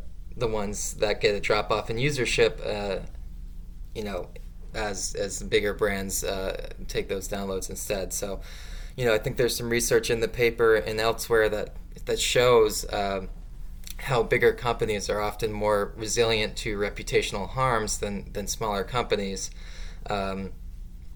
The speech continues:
who just don't kind of have the resources to earn back trust, even when the underlying harm wasn't even their fault, which would be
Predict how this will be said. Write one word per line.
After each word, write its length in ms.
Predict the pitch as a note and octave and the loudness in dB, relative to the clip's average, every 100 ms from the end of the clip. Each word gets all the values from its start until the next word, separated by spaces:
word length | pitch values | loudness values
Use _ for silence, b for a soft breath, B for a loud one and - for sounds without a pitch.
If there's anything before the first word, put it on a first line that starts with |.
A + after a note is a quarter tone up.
| - C#3 | -10 -4
who 140 | B2 | -2
just 260 | - G#2+ - | -2 -2 0
don't 300 | G#2 G2 - | 0 -2 -6
kind 160 | A#2 | -6
of 100 | G#2 | -4
have 200 | A2+ G2+ | -2 -2
the 100 | G#2 | -2
resources 600 | G2+ G#2+ - G#2 - G2+ | -2 0 0 0 0 -4
to 160 | - A2 | -2 -2
earn 200 | G#2 G2 | 0 -2
back 220 | F#2+ G2 | -2 -2
trust, 480 | - C#3+ A#2+ - - | 2 4 4 2 -2
even 260 | C#3 E3 C3+ | 4 6 6
when 160 | C3 | 4
the 100 | B2 | 4
underlying 480 | A#2+ A#2+ A2+ A2+ G#2+ | 4 6 6 4 2
harm 320 | B2 A#2+ G#2+ | 2 2 2
wasn't 260 | G2+ - G#2+ | 0 -2 -4
even 240 | G2 F#2+ | -4 -2
their 140 | G2 G2 | -2 -2
fault, 340 | - A2 - | -2 -2 -2
which 160 | - - | -6 -6
would 140 | F2 | -6
be 280 | F#2+ G2 F#2 | -6 -8 -8